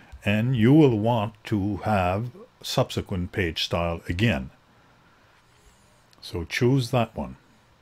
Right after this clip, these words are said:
Then you go to the header tab and make sure it is activated by putting a check mark, by clicking it to put a check mark on it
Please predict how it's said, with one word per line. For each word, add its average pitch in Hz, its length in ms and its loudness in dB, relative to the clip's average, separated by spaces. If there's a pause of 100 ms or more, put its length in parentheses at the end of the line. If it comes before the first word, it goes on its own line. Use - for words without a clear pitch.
(1160)
Then 139 280 4
you 147 160 4
go 123 260 2
to 123 140 0
the 95 300 0
header 156 500 0
tab 135 580 -4 (680)
and 95 240 0
make 120 220 0
sure 101 480 0
it 101 140 2
is 107 120 0
activated 71 680 -4 (140)
by 82 160 -4
putting 90 360 -4
a 85 80 -6
check - 280 -4
mark, 101 240 -2
by 90 140 0
clicking 120 420 -2
it 104 140 -2 (100)
to - 80 -12
put 107 180 -6
a 92 180 -6 (280)
check - 240 -4
mark 92 240 -2
on 98 160 0
it - 220 -6